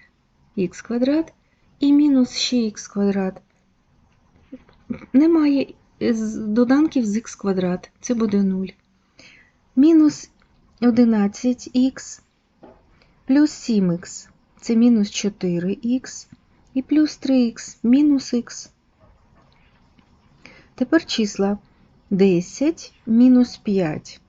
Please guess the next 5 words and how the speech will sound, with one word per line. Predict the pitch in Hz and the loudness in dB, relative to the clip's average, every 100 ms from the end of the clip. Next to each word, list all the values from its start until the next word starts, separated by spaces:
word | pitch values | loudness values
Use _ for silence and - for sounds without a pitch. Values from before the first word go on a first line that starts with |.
| _ _ _ _ _ - | _ _ _ _ _ -16
це | 135 | -12
п'ять, | 180 175 170 233 - - _ _ _ - | -10 -6 -6 -6 -8 -18 _ _ _ -6
і | 226 | 0
мінус | 208 190 170 - - - | 2 2 -2 -8 -18 -16
два | 165 160 170 175 208 | -10 -6 -4 -2 -4